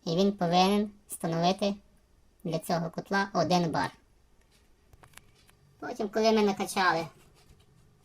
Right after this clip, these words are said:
повітря, час від часу переміряємо манометром,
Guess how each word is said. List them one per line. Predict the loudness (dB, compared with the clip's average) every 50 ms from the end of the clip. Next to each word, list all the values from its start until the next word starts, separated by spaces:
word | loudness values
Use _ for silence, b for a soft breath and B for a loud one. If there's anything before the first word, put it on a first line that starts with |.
| -20 -20 -12
повітря, | -8 -4 -2 0 0 0 -2 -4 -4 -6 -6 -8 -10 -18 -16 -16 -16 -16 -18 -20 -20 _ _ _ _ _ _ -14
час | -14 -14 -10 -10
від | -10 -4
часу | -2 -2 -2 -2 -4 -8
переміряємо | -6 -4 -4 -2 -2 0 0 0 2 2 2 0 0 -4 -6 -10 -12 _ _ _ _ _ _ _ _ _ _ _ _ -8
манометром, | -6 -4 -2 -2 -2 -4 -4 -6 -8 -10 -10 -10